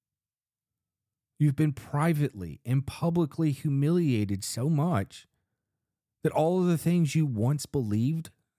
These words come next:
that were great and good about yourself, the same things that were praised and loved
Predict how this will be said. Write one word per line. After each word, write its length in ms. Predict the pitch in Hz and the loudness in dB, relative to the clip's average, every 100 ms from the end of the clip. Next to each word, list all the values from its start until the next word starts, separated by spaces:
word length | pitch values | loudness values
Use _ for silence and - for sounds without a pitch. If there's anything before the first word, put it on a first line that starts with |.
| - | -6
that 120 | 127 | 0
were 180 | 135 95 - _ _ - | 0 -2 -10 _ _ -4
great 460 | 110 131 165 - _ 117 | 0 0 -2 -12 _ 0
and 180 | 113 | 0
good 240 | 82 101 185 | 0 0 0
about 260 | 208 214 | 0 -2
yourself, 460 | 214 220 247 226 - - _ - | -2 -2 -2 -2 -6 -14 _ -2
the 80 | 151 | -2
same 340 | - 160 175 | 0 0 0
things 440 | - 147 170 190 | 0 0 0 0
that 160 | 147 127 | -4 -4
were 140 | 135 | -2
praised 800 | 101 - - 101 92 107 175 - | -4 -6 -4 -2 0 -2 -6 -6
and 160 | 139 117 | -4 -2
loved 580 | 95 80 73 151 - | -2 -4 -4 -6 -8